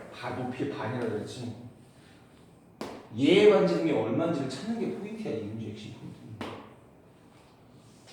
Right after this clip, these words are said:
그렇지 않아? 그럼 여기가 지금 길이가 같은 거잖아. 맞습니까? 그럼 여기 길이는 얘랑 얘랑 더한 거의 반띵이지.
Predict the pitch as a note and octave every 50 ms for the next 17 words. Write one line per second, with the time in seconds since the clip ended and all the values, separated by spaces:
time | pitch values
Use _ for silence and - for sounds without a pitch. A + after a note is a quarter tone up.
0 | - - - - - - - C3+ C3+ - C#3 C3 A2 A2+ B2 - - - - -
1 | - - - - - - - - D3 D3 C#3 C3 C3+ C#3 - D3+ C#3 C#3 C#3 C3+
2 | A#2+ B2 - B2+ C3+ C#3 C#3 - - - A#2+ C#3 C#3 C3+ B2+ B2+ C3+ D3 C#3+ -
3 | - - - - - - - - - - - - - - - - - - - -
4 | - - - - - - - - - - - - - D3+ C#3+ A#2 F#2+ - C3 C#3+
5 | D3 D3 - - - - - C3+ A#2 A2+ A2 A2+ - - C3+ C3+ C3 B2 B2 C3
6 | C3 A#2+ A2+ - - - - - - - - - - - - - - - - -
7 | - - - A#2 A#2+ C3+ C#3+ C#3+ C3+ B2 B2 A#2+ A#2+ - - A2 G#2+ G#2 G#2+ G#2+
8 | G#2+ - A2 A2+ A2 - A#2 A#2 A2+ G#2+ G#2+ G#2 G#2+ G#2 -